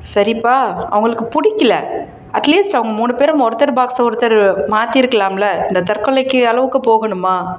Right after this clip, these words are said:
அப்படின்னு சொன்னாங்களாம். மூன்றாவது தொழிலாளியோட மனைவி சொன்னாங்களாம், "நீங்க ரெண்டு பேராவது பரவாயில்லப்பா, உங்க வீட்ல இருக்கிறவங்க செஞ்சது கூட பரவாயில்ல.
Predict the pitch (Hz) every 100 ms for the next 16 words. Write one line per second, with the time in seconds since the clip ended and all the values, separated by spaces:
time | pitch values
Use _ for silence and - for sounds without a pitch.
0 | - 185 180 220 240 185 160 170 170 165
1 | - - - - - - - - - -
2 | - - _ - - 202 233 262 262 277
3 | 269 269 247 226 208 202 196 185 185 170
4 | 175 196 226 - 185 175 180 165 147 160
5 | - - - - - - _ - - -
6 | - 190 214 277 359 320 233 220 233 226
7 | 226 247 240 196 190 196 185 190 254 277
8 | 208 196 254 262 247 247 220 214 208 196
9 | 196 185 185 196 196 196 190 180 202 262
10 | 226 185 196 196 160